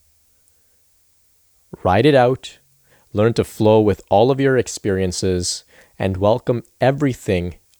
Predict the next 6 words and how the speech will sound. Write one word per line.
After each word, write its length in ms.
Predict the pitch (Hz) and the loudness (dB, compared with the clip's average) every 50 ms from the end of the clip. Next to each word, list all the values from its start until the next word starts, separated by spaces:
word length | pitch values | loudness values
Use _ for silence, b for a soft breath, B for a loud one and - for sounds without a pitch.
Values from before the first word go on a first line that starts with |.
| - | -4
unconditionally. 1200 | - 98 98 98 101 104 - - - - 98 92 87 98 90 - - - 95 82 82 78 80 - _ _ _ _ _ _ _ _ _ _ _ _ _ _ _ _ _ _ _ _ _ _ _ _ _ _ b b b b b b b | -2 -2 -2 -2 -4 -8 -12 -12 -10 -6 -4 0 0 0 0 0 -2 -6 -6 -6 -6 -8 -10 -14 _ _ _ _ _ _ _ _ _ _ _ _ _ _ _ _ _ _ _ _ _ _ _ _ _ _ b b b b b b b
With 180 | b 98 98 - | b -2 2 2
this 160 | 170 165 - | 2 2 2
practice, 800 | - - - 113 104 95 95 - - 104 120 - - - - - b b b b b b | -2 -4 0 0 2 0 0 -2 -4 -6 -6 -6 -10 -14 -16 -20 b b b b b b
your 200 | b 95 107 120 | b 2 4 6
awakening 680 | 160 175 165 127 131 147 147 - 127 98 95 98 95 92 | 6 6 4 4 2 2 0 -2 -2 -2 -2 -4 -6 -10